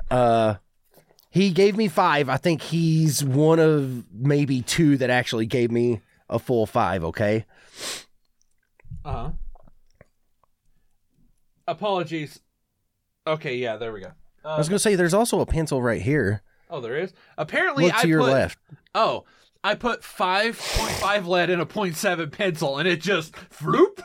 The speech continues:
Speaker 2: <laughs>
Speaker 1: I have a feeling that this first one that he wrote, that he gave me, you probably already have, but it's, uh, Biz Markie, Just a Friend.
Speaker 2: Yep. Okay.
Speaker 1: Okay.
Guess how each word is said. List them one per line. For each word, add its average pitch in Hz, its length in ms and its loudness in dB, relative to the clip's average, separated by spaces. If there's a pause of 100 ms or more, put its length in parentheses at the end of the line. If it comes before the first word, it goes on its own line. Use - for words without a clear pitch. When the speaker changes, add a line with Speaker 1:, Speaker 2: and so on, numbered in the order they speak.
Speaker 2:
<laughs> - 160 -10
Speaker 1:
I 151 120 2
have 190 80 2
a 165 80 2
feeling 156 460 4
that 139 420 2
this 139 180 0
first 143 260 0
one 147 100 2
that 143 120 2
he 135 140 2
wrote, 139 380 4
that 120 160 2
he 127 140 0
gave 139 220 2
me, 143 100 4
you 127 160 2
probably 127 320 2
already 120 200 4
have, 127 340 2
but 135 180 4
it's, 131 260 2
uh, 123 500 4
Biz 127 200 0
Markie, 123 320 2
Just 120 220 -2
a 107 60 -8
Friend. 127 400 2 (1500)
Speaker 2:
Yep. 185 420 -6 (2000)
Okay. 190 540 -2
Speaker 1:
Okay. 139 380 2